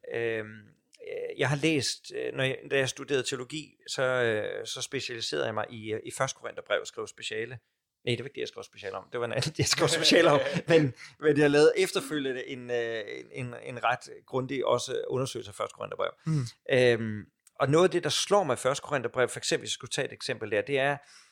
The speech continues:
Speaker 1: øh, Paulus, han har et problem. Han har skrevet, Paulus har startet menigheden i Korinth, som var en af datidens meget store byer, Hops. Øh, og en af udfordringerne i menigheden, det var, at du havde nogen i menigheden, som, altså der var mange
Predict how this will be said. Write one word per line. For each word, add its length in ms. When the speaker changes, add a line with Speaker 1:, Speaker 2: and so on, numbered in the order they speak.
Speaker 1:
øh, 300
Paulus, 240
han 80
har 100
et 60
problem. 480
Han 140
har 60
skrevet, 360
Paulus 280
har 80
startet 360
menigheden 380
i 40
Korinth, 340
som 100
var 60
en 120
af 60
datidens 380
meget 200
store 300
byer, 260
Hops. 380
Øh, 260
og 140
en 100
af 40
udfordringerne 600
i 20
menigheden, 420
det 100
var, 100
at 60
du 80
havde 300
nogen 200
i 300
menigheden, 540
som, 280
altså 140
der 60
var 100
mange 240